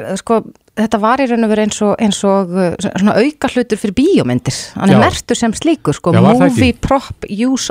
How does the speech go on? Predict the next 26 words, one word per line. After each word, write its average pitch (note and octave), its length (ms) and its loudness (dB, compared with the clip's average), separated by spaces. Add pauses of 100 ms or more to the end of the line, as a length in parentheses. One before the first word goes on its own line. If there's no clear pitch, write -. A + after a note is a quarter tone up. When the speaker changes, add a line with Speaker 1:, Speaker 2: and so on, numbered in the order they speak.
Speaker 1:
only G#3+ 380 2
Speaker 2:
Já, C3+ 140 -4
Speaker 1:
stendur A#2 320 2
á - 60 -4
honum, B2 120 -4
Speaker 2:
akkúrat. G2+ 380 2
Speaker 1:
á D#3 60 -2
góðri E3 260 0
ensku. G3 260 -4 (120)
Speaker 2:
Já, A2 100 2
þannig A2+ 200 2
að A2 40 2
þetta C3+ 100 0
var C3 120 2
í A#2+ 100 2
raun A#2+ 160 2
ekki G2+ 180 0
falsaður C3 380 0
seðill, C3+ 260 2
en A#2 140 6
þetta - 160 0
er - 60 0
svona, A#2+ 220 4 (200)
eins A2 220 -2
og G#2 100 2
Speaker 1:
Bara - 20 0